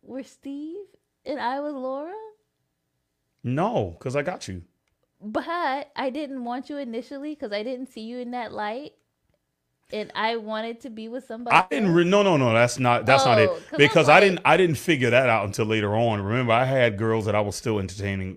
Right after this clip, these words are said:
Speaker 2: during our time
Speaker 1: Okay,
Speaker 2: as
Speaker 1: 'cause
Speaker 2: well.
Speaker 1: I was like, I wonder if you had this inter-resolve
Speaker 2: No, but I
Speaker 1: because
Speaker 2: get
Speaker 1: of me.
Speaker 2: tired of people getting in their own way. And the answer is standing them right in their face, and they are incapable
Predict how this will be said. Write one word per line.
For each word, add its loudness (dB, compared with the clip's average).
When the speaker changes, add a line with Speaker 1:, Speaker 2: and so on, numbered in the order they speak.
Speaker 2:
during -4
our -6
time -4
Speaker 1:
Okay, -6
Speaker 2:
as -4
Speaker 1:
'cause -6
Speaker 2:
well. 2
Speaker 1:
I 0
was -8
like, -4
I -6
wonder -8
if -12
you -12
had -8
this -10
inter-resolve -6
Speaker 2:
No, 4
but 4
I 8
Speaker 1:
because 0
Speaker 2:
get 2
Speaker 1:
of -6
me. -4
Speaker 2:
tired 2
of -4
people -6
getting -2
in 0
their -2
own -2
way. -2
And 6
the 0
answer 0
is -2
standing -4
them -2
right 0
in -4
their 0
face, -6
and -2
they -2
are -2
incapable -2